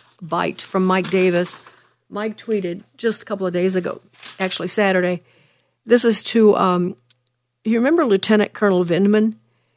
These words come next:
He was Alexander Vindman. He, Vindman, he came in a uniform and testified at the,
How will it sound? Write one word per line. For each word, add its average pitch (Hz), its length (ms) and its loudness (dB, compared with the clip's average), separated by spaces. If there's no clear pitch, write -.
He - 140 -6
was 254 160 -2
Alexander 208 600 0
Vindman. 190 540 -2
He, 214 160 -2
Vindman, 220 380 4
he 220 220 2
came 233 280 -4
in 220 80 4
a 196 40 2
uniform 196 640 0
and 175 140 -4
testified 190 640 -4
at 180 240 -6
the, 170 240 -2